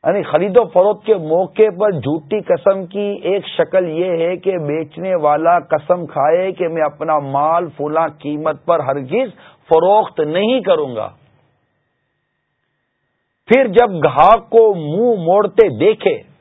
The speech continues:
تو اسی، یعنی بھاؤ پر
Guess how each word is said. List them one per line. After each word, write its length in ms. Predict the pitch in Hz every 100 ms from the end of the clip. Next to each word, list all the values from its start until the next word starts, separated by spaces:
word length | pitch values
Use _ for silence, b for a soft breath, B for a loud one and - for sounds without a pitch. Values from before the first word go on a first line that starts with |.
| _ _ _ _ _ _ _ _ _ _ _ -
تو 100 | 151
اسی، 380 | 185 185 - 277
یعنی 300 | 247 226 220
بھاؤ 340 | 160 147 214
پر 320 | 220 226 196